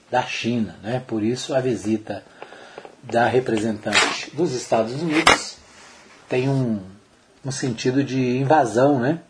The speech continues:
Invasão de área que s-, teoricamente estaria sob o domínio da China. Então, mais um ingrediente aí para,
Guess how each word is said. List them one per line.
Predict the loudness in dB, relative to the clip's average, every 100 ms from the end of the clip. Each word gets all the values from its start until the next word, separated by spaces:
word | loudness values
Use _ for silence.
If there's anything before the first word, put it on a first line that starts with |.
| -12
Invasão | -2 -2 0 2 2 0 -2
de | 0 0 2
área | 2 2 4 4 2 -10 -20 -20 -20 _ _
que | -8
s-, | -8 -10 -14 -18 _ _ _ _ _ _ _ _ 2
teoricamente | 4 4 2 2 2 2 -2
estaria | 0 2 4 0
sob | 0 -2 -2
o | 2
domínio | 2 2 0 -2 -4 -10 _ _
da | -10 -2 -2
China. | -2 -6 -6 -6 -8 -12 -16 -20 -20 -20 _
Então, | -4 0
mais | 2 4 2
um | 2
ingrediente | 4 6 6 4 0 -2 0
aí | 2 2
para, | 4 6 6 4